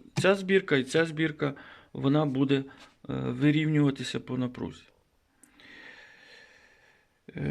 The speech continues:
не знаю, пишіть, е, свої думки, чи варто так робити, чи все-таки ставити окремих два, м, активних балансири.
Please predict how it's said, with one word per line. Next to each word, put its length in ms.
не 160
знаю, 360
пишіть, 540
е, 320
свої 420
думки, 480
чи 200
варто 380
так 240
робити, 580
чи 120
все-таки 420
ставити 380
окремих 440
два, 260
м, 420
активних 500
балансири. 680